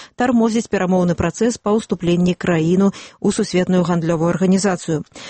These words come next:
Удзельнікі бестэрміновай акцыі абароны ўкраінскай мовы, якая праходзіць у Кіеве, сабралі падарункі прэзідэнту Віктару Януковічу, які дзявятага ліпеня адзначыў шэсцьдзясят два гады. Мітынгоўцы купілі кіраўніку дзяржавы чамадан і квіток у пляцкартны вагон на цягнік да Беларусі.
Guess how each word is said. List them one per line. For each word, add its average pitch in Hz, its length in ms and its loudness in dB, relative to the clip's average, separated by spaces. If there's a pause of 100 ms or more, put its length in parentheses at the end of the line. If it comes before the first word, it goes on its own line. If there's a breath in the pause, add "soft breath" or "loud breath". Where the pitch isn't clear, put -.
(180 loud breath)
Удзельнікі 247 440 2
бестэрміновай 226 680 0
акцыі 220 280 -2
абароны 185 360 2
ўкраінскай 175 480 0
мовы, 214 320 2
якая 185 160 0
праходзіць 170 560 0
у 156 80 -2
Кіеве, 226 400 2
сабралі 247 460 0
падарункі 214 500 2
прэзідэнту 185 560 0
Віктару 180 320 0
Януковічу, 226 640 2 (320 loud breath)
які 214 200 0
дзявятага 190 360 0
ліпеня 196 400 2
адзначыў 170 480 0
шэсцьдзясят 170 400 0
два 160 240 0
гады. 175 320 2 (480 loud breath)
Мітынгоўцы 247 560 2
купілі 214 400 0
кіраўніку 185 480 2
дзяржавы 180 400 0
чамадан 185 560 2
і - 80 -4
квіток 214 400 -2
у 185 60 -4
пляцкартны 175 680 0
вагон 196 400 2
на 196 160 0
цягнік 165 480 -2
да 165 240 0
Беларусі. 175 680 0